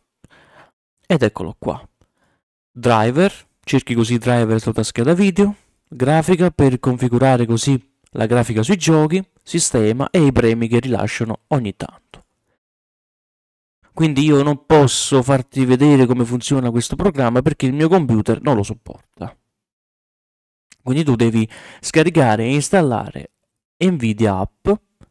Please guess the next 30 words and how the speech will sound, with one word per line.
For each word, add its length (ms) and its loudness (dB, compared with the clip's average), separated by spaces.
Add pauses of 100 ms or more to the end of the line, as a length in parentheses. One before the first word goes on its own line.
(160)
quindi 260 -2
è 60 2
molto 560 -2
comodo 560 -2
il 100 -8
programma 520 -6
Nvidia 380 -4
App 220 -6
per 240 -2
rimanere 380 -2
sempre 440 -2 (360)
aggiornato 960 2 (220)
sui 260 -2
driver 560 2
e 60 4
fare 220 0
sempre 260 -2
aggiornamenti 680 -2
sulla 160 2
tua 200 2
scheda 340 0
video 480 -4
Nvidia. 580 -2
Quindi 220 -2
scarichi 540 0
la 120 4
beta 420 -6 (140)
e 140 -2
la 80 0
installi. 600 -8